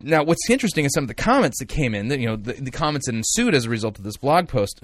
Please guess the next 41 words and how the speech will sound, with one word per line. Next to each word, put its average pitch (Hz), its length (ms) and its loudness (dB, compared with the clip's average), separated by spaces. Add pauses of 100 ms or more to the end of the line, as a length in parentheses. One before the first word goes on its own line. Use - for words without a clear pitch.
they're 120 140 -6
kind 110 260 -2
of 95 80 -8
telling, 120 400 -4
too. 147 400 2
Um, 135 360 4 (1160)
uh, 127 160 0 (260)
<laughs> 160 100 -2
here - 600 -4
we 175 60 6
go. 135 180 4
The, 135 460 -10 (180)
let 147 120 -2
me 160 80 2
read 127 240 0
some - 100 -4
of 101 40 -2
these. 202 200 -4
Andy 226 320 4
writes, 127 320 4
he 143 60 2
says, 139 180 2 (340)
"Well, 240 140 2
I 311 80 6
try 254 240 6
to 170 80 6
hit 165 160 6
on 135 200 6
cheating 151 360 0
every 107 220 2
now 101 220 2
and 101 100 0
then. 110 160 2
I 165 140 0
stress 214 420 -2
that - 180 0
cheating 160 340 -2
is 113 160 -4
stealing 139 380 0
and 107 100 -2
lying. 123 380 2